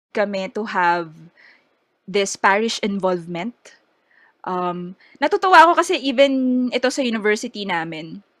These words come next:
ina-ask pa rin yun. So, nung time na yun, um, nag-serve sa simbahan and everything. Pero a friend of mine,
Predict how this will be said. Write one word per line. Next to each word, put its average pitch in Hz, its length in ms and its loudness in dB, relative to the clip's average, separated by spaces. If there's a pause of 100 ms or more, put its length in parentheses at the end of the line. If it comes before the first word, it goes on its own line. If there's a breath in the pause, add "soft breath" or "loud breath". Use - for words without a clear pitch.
(160)
ina-ask 285 480 0
pa 285 160 2
rin 247 160 0
yun. 202 480 -2
So, 240 240 -2
nung 269 160 -2
time 254 240 0
na 240 160 0
yun, 220 240 0 (560 loud breath)
um, 185 320 -4
nag-serve 196 400 -4
sa 220 80 -10
simbahan 330 800 2
and 226 80 -2
everything. 208 800 -6 (320 soft breath)
Pero 320 240 6
a 330 100 2
friend 311 300 2
of 277 160 -6
mine, 214 400 -4